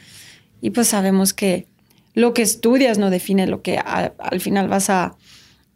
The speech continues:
a profundizar en cuanto al trabajo. Trabajé un par de años, como cuatro años, en, en, en un instituto de estudios de seguridad en Suiza. Eran temas mucho más relacionados lo-, con lo que estudié.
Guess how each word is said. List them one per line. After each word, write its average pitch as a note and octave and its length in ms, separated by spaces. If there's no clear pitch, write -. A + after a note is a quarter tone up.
a F3+ 280
profundizar A3 680
en G#3 120
cuanto F#3+ 280
al F3 140
trabajo. F#3+ 580
Trabajé B3+ 580
un D#4+ 180
par C4 260
de A#3 140
años, G#3 420
como G#3+ 240
cuatro G#3+ 260
años, G#3+ 260
en, G3+ 180
en, F#3+ 320
en G#3+ 160
un A3 120
instituto G#3+ 480
de A3 60
estudios G#3 380
de F#3+ 100
seguridad F#3+ 680
en F#3 140
Suiza. G3+ 480
Eran F#3+ 340
temas G3+ 460
mucho G3+ 300
más G#3 260
relacionados A3 560
lo-, A3+ 160
con G3+ 160
lo G3 120
que G#3 100
estudié. G#3 600